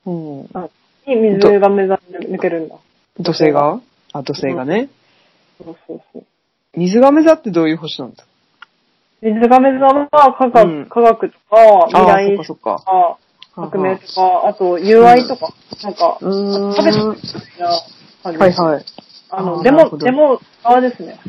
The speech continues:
Speaker 2: なんか権力と、
Speaker 1: はいはいはい。うん。
Speaker 2: デモする側があったらデモ側。
Speaker 1: あー、なるほど。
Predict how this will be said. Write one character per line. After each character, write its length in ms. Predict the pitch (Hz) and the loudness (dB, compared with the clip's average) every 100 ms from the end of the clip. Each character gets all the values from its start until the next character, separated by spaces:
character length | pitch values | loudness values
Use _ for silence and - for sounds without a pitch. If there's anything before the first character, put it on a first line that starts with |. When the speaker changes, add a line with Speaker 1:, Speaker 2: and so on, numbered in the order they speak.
| - | -16
Speaker 2:
な 60 | |
ん 20 | |
か 60 | 160 | -12
権 180 | - 262 | -6 0
力 140 | 175 | 0
と、 60 | 175 | 2
Speaker 1:
は 100 | 151 | 0
い 40 | |
は 60 | 220 | 0
い 20 | |
は 120 | 196 | 0
い。 100 | - _ _ - | -4 _ _ -12
う 220 | 156 135 | -10 -8
ん。 40 | |
Speaker 2:
デ 60 | 208 | -6
モ 160 | 196 | -6
す 120 | - 175 | -8 -16
る 60 | |
側 180 | 170 175 | -12 -10
が 60 | 170 | -10
あ 20 | |
っ 40 | 170 | -12
た 140 | 151 | -14
ら 60 | 151 | -16
デ 100 | 160 | -16
モ 120 | 156 | -14
側。 160 | 156 156 - _ _ _ | -14 -14 -20 _ _ _
Speaker 1:
あ 440 | - 156 151 139 127 | -10 -8 -6 -6 -6
ー、 20 | |
な 120 | 135 | -4
る 80 | 131 | -6
ほ 100 | 147 | -8
ど。 220 | - - | -12 -14